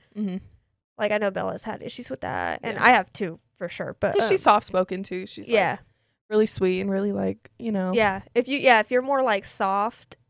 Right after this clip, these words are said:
Speaker 2: and, like, I don't know,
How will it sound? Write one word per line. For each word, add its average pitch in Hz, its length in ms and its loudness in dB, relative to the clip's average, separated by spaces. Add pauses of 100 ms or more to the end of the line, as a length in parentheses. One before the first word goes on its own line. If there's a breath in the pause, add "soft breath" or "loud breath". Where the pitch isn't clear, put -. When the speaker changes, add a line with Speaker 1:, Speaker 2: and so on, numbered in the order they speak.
(260)
Speaker 2:
and, 214 200 -4
like, - 280 -8 (1200)
I 220 60 -14
don't 208 80 -6
know, - 160 -12